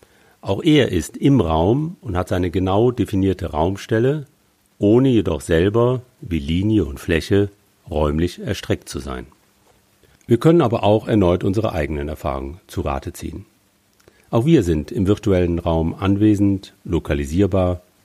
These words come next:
ohne uns körperlich breit zu machen. Gleich den unendlich vielen Engeln, die bekanntlich auf einer Nadelspitze Platz finden, agieren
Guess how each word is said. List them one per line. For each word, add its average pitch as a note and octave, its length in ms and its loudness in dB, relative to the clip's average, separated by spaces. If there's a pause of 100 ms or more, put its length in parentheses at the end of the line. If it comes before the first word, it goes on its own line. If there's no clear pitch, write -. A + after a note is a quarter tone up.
(160)
ohne G2 280 4
uns F2 200 -2
körperlich E2+ 420 -2
breit C#2+ 280 -6
zu D2 100 -14
machen. C#2+ 380 -12 (960)
Gleich G2+ 240 0
den A2+ 100 4
unendlich B2+ 500 2
vielen F2+ 320 2
Engeln, G2+ 540 2 (400)
die F2+ 80 -2
bekanntlich F#2+ 540 -2
auf E2+ 100 -2
einer D#2 200 0
Nadelspitze F2 680 -4
Platz - 400 -6
finden, G2 500 0 (580)
agieren G#2 720 2